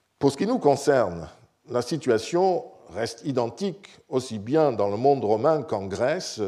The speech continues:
jusqu'au quatrième siècle, cinquième siècle après Jésus-Christ, au moment où les sources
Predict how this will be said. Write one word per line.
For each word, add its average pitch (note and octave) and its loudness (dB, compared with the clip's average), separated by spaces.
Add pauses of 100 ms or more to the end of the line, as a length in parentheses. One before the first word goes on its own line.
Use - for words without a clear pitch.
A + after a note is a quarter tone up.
(440)
jusqu'au B2 -4
quatrième G#2+ -6
siècle, C3+ -6
cinquième G#2+ -6
siècle A2+ -2
après A2 0
Jésus-Christ, A2+ -6 (600)
au B2+ 2
moment C3 6
où B2+ 2
les G#2+ 2
sources - -4